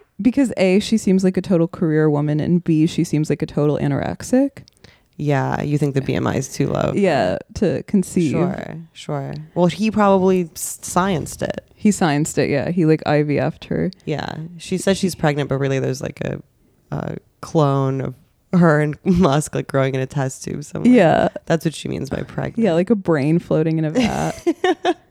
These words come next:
Speaker 2: Exactly.
Speaker 1: That's gonna be a really anhedonic baby.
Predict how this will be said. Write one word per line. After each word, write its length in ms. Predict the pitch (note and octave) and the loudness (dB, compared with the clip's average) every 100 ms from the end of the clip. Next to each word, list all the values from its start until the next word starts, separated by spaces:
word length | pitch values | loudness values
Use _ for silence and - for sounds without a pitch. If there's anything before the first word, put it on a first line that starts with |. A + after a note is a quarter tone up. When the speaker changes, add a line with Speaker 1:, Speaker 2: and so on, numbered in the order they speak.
| _ - G#4 G#4 F#4+ E4+ D4 - | _ -4 0 2 0 -2 -6 -10
Speaker 2:
Exactly. 680 | E3 D3+ C3 C#3 - - D#3 - _ _ _ _ _ _ _ _ _ D#3+ D3+ D3 D3+ _ _ _ _ _ _ _ | -8 -4 -4 -6 -8 -10 -10 -12 _ _ _ _ _ _ _ _ _ -20 -20 _ _ _ _ _ _ _ _ _
Speaker 1:
That's 220 | G3 F#3+ | -2 -2
gonna 140 | - B3+ | 2 4
be 100 | A#3+ | 4
a 40 | |
really 380 | E3+ D#3 D#3 C#3+ | 2 2 2 0
anhedonic 680 | - D3 F3 E3+ C#3+ C#3 C#3 - _ _ _ _ _ _ _ _ | -2 -2 0 0 0 -2 -2 -6 _ _ _ _ _ _ _ _
baby. 540 | - D#2 - - F#3+ | -6 -6 -8 -10 -10